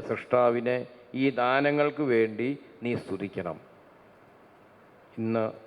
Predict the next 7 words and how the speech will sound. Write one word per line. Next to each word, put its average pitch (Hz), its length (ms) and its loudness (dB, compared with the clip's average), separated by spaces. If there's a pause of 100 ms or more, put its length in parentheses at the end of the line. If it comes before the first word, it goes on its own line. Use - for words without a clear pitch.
(500)
ഈ 113 40 -4 (260)
വിഷയം 110 320 -2 (100)
സംസാരിക്കുമ്പോൾ 98 760 -6 (180)
ഞാൻ 107 100 -6 (100)
ഓർക്കുന്നൊരു 107 440 -6 (100)
സംഭവമുണ്ട്. 92 520 -4 (1600)
വടക്കഞ്ചേരി 107 600 -4